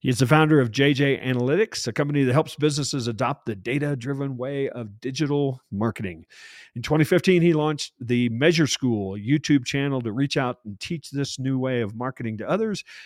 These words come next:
And with over a hundred and fifty thousand subscribers today, Measure School has become the leading video source for many marketers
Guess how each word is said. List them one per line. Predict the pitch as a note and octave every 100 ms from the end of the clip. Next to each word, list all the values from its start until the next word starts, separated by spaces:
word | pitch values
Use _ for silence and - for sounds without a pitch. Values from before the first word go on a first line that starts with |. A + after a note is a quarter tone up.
| -
And | C3
with | C#3+
over | D#3 D#3+ D3+ D3
a | B2
hundred | - - G3+ D#3+ A#2
and | A2+
fifty | - D#3+ - B2+
thousand | - - D3+ C3+ C#3+ C3
subscribers | B2+ A#2+ - C3 C3 C3
today, | - A2+ B2 C#3
Measure | B2+ C#3+ C#3+ B2+
School | - C#3+ C3+
has | A2+ A#2+ A#2+
become | - G#2+ A#2 A2+
the | G#2+
leading | A2 D#3+ D3 G#2 F#2+ - - _ -
video | A2 D#3 F3 D#3
source | - C3+ C3 B2+
for | - F2+
many | B2 F3+
marketers | D#3 D3 D3+ C#3 C#3 -